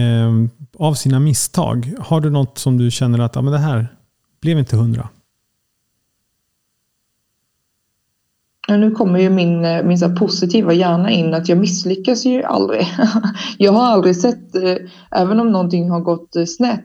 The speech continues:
Speaker 2: så, så har jag aldrig sett det så. Utan, eh, jag brukar alltid säga att I can only fail upwards. Alltså, jag kan bara misslyckas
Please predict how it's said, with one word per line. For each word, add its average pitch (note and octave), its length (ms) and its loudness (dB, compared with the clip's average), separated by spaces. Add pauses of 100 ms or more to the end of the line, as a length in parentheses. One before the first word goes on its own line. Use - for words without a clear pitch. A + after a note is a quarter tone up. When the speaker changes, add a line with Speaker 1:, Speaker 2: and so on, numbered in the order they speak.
Speaker 2:
så, - 140 -10
så F3+ 200 -4
har F3 360 0
jag F3+ 220 0
aldrig E3 340 -2
sett A#3 240 -8 (220)
det E3+ 120 -2
så. F3 360 -6 (540)
Utan, F3+ 540 -2
eh, F3 60 -4 (1160)
jag F#3 140 2
brukar A#3 220 0
alltid G3+ 180 -2
säga E3+ 240 0
att F3 380 -4
I F3+ 40 -4
can E3+ 200 0
only E3 220 0
fail E3+ 260 0
upwards. - 680 -4
Alltså, F3+ 160 -2
jag F3+ 140 2
kan F3+ 140 0
bara E3+ 140 2
misslyckas F3 680 -2